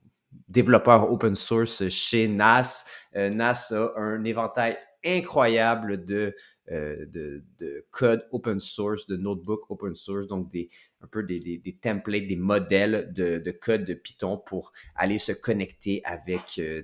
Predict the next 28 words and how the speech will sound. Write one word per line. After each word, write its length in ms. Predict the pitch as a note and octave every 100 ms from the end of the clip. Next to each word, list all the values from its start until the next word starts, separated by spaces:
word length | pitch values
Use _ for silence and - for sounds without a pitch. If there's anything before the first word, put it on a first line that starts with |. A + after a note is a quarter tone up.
| D2+
des 160 | G#2+ G#2
data. 560 | F#2+ F2 - E2+ G2+ - - - F2
Donc, 180 | - E2+
c'est 220 | - -
hyper 260 | C3 C3+ A#2+
intéressant 580 | A#2 A2 G2 - A2+ A#2
leur, 420 | G2 G2 G2+ G#2
euh, 640 | F#2+ E2 D#2+ D#2 D2+ C#2+ C2+ C#2+
leur, 400 | E2 E2+ E2+ F2
euh, 140 | D#2+
base 400 | D2 F#2 F#2 F#2
de 100 | G2
données 400 | F2+ E2 E2+ F2
ou 220 | D#2 D#2 _ _ _
en 80 | D#2+
fait, 200 | - -
c'est 200 | - -
un, 180 | D#2+ C2
c'est 280 | - - D2+
un, 260 | C2+ A1 A1+ - -
c'est 160 | - -
sur 280 | - F2 E2+
un 100 | D2+
GitHub, 560 | E2+ F#2 F2+ F2 E2+ D2+
euh, 60 | D2
c'est 220 | - - _
pour 240 | - F2
les, 240 | F2 F2